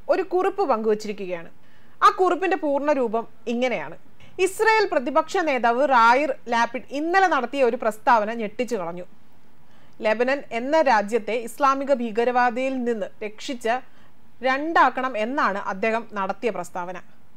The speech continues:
ലെബനനെ രണ്ടാക്കുന്നതും ആകാതിരിക്കുന്നതും ഒന്നുമല്ല നമ്മളിവിടെ ശ്രദ്ധിക്കേണ്ടത്, മറിച്ച് അദ്ദേഹത്തിന്റെ ആ പ്രസ്താവനയാണ്.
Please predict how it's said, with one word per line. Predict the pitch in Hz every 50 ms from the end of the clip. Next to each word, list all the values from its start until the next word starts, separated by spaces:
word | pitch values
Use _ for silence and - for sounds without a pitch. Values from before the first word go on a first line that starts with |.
| - - -
ലെബനനെ | 208 202 202 202 208 214 214 214 220 233 247
രണ്ടാക്കുന്നതും | 247 214 208 220 247 240 240 240 - 247 240 220 202 208 247 - - - - - - -
ആകാതിരിക്കുന്നതും | 277 302 311 330 320 370 381 392 339 330 320 - 330 311 320 320 277 320 285 277
ഒന്നുമല്ല | 269 269 311 370 330 285 214 208 214 226 - - - - - -
നമ്മളിവിടെ | 208 220 226 247 302 392 440 381 311 277 262 - - -
ശ്രദ്ധിക്കേണ്ടത്, | - 214 196 185 185 202 - 202 202 190 185 185 175 - - - - - - -
മറിച്ച് | 302 320 349 349 - -
അദ്ദേഹത്തിന്റെ | 392 349 - 247 254 233 294 311 320 311 311 320 285 285
ആ | 233 233 254 254 -
പ്രസ്താവനയാണ്. | - 226 220 - - - 294 294 294 294 285 247 208 185 175 180 -